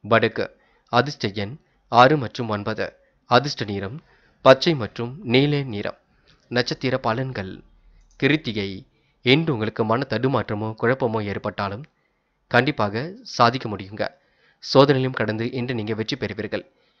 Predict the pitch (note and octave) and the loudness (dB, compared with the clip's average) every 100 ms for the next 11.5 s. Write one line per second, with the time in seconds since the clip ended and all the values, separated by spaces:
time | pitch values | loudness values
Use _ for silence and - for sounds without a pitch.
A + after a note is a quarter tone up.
0 | _ _ B2+ D3+ D#3 A#2 A2 G#2+ G#2+ A#2 | _ _ 4 6 2 0 0 0 0 0
1 | C3 B2+ G#2+ G#2+ A2 G#2+ C3+ A2 G2+ G2+ | 0 -6 -6 -4 -4 -4 -6 -8 -8 -6
2 | G2 - _ _ _ _ _ B2+ B2+ C3+ | -8 -10 _ _ _ _ _ 4 4 4
3 | D3 - B2+ C#3+ B2 G#2+ G#2+ A2+ A2+ A2+ | 0 -4 -2 -2 -2 -2 -4 -2 -4 -4
4 | A2+ - G#2+ G#2 G#2+ G#2 _ _ _ _ | -6 -6 -8 -8 -8 -10 _ _ _ _
5 | _ _ A#2+ D3 D3 A#2 A2+ A2 A#2 A2 | _ _ 4 6 4 2 0 -2 -4 -2
6 | B2+ C3 A#2+ G#2+ A2 G#2+ G#2+ G2+ A2+ F#2 | 0 0 0 -2 -2 -2 -4 -2 -2 -2
7 | - B2 C3 B2+ G#2+ G#2 G#2+ D3 - _ | -4 -2 0 -2 -4 -6 -8 -10 -14 _
8 | _ _ _ _ A#2 A#2+ D#3 D3 A#2 - | _ _ _ _ 2 4 4 0 -2 -4
9 | C3 A#2 A#2+ B2 G#2+ A2 G#2+ G#2+ A#2+ - | -4 -2 -2 -2 -2 -4 -4 -6 -8 -12
10 | _ _ _ _ - B2+ C#3+ D#3+ G#2 A2 | _ _ _ _ 4 6 6 2 0 -2
11 | G#2 G2 G#2+ G#2 | -2 -2 -4 -2